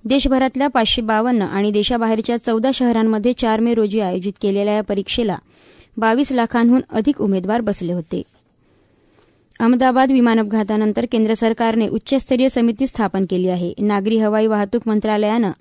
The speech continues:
समाज माध्यमावर प्रसिद्ध केलेल्या पोस्टमध्ये म्हटलंय की ही समिती अशा प्रकारच्या दुर्घटना होऊ नयेत याकरता वापरण्याच्या सर्वसामान्य कार्यपद्धतीचा आढावा घेऊन ही समिती मार्गदर्शक सूचना जारी करेल.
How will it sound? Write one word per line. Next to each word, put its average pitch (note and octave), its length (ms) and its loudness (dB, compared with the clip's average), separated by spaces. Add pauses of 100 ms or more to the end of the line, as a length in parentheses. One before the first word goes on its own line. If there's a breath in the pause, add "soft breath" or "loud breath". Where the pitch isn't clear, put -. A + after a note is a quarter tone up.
(500 soft breath)
समाज B3+ 380 2
माध्यमावर B3 500 2
प्रसिद्ध A3 500 -2
केलेल्या G#3+ 260 2
पोस्टमध्ये G#3+ 480 -2
म्हटलंय G#3 400 0
की A#3 120 -4
ही A#3+ 120 0
समिती G#3+ 600 -2
अशा G#3+ 220 -4
प्रकारच्या A3 420 -2
दुर्घटना G#3+ 500 0 (100)
होऊ A3 160 2
नयेत A3 260 0
याकरता G#3 520 -2 (800 soft breath)
वापरण्याच्या B3 500 2
सर्वसामान्य B3 720 2
कार्यपद्धतीचा G3+ 800 -2
आढावा G3+ 360 0
घेऊन G#3 320 0
ही G#3+ 140 -2
समिती G#3+ 400 -2
मार्गदर्शक A3 680 0
सूचना A3 400 -4
जारी F#3+ 200 -2
करेल. F#3 300 -2